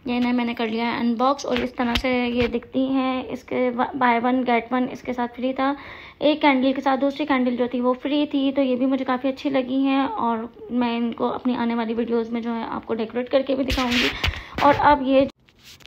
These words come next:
है मेरा पार्सल नंबर सिक्स, जिसमें मैंने मंगवाए थे ये फेस के सीरम, जि-, जो कि बायो एक्वा के ये सीरम है। तीन इन बंडल जो है, तीन सीरम्स इसमें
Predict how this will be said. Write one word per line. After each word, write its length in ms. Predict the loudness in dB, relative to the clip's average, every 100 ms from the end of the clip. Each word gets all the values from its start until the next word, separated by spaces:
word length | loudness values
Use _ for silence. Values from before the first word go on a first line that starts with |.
| 0
है 160 | 2
मेरा 200 | 4 2 2
पार्सल 360 | 2 2 2
नंबर 320 | 2 4 2
सिक्स, 320 | 0 0 0 0
जिसमें 260 | 0 2
मैंने 220 | 2 2
मंगवाए 320 | 0 2 2 2
थे 120 | 0
ये 120 | -2
फेस 280 | 0 0 0
के 140 | -4
सीरम, 440 | 0 2 4 6 4
जि-, 260 | 2 -2
जो 160 | 2 2
कि 180 | 4 2
बायो 340 | 6 6 6 4
एक्वा 240 | 4 -2
के 120 | 0
ये 120 | 0 0
सीरम 420 | 0 0 2 4
है। 240 | 4 2
तीन 400 | 0 2 4 4 2 -6 -18 -20 -6 4
इन 180 | 6 8
बंडल 460 | 6 6 6 4 0 2
जो 140 | 4
है, 220 | 4 2 2
तीन 300 | 2 4 4
सीरम्स 400 | 2 2 0 -2
इसमें 420 | -2 0 0 -4